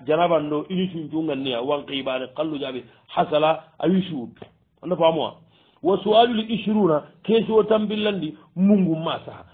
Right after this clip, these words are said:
Al jawabu ajabe, agen bandi ke, salli ala Muhammad.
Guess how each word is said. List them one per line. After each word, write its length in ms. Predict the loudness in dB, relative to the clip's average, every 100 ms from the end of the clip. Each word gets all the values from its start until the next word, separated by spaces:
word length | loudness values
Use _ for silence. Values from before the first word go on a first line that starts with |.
| _ 0
Al 140 | 2
jawabu 360 | 4 6 6 4
ajabe, 560 | 2 6 6 6 2 -2 -8 -2
agen 260 | 2 2
bandi 260 | 2 -2 -2
ke, 180 | -4 -6 0
salli 200 | 0 2
ala 180 | 0 -2
Muhammad. 340 | -6 -16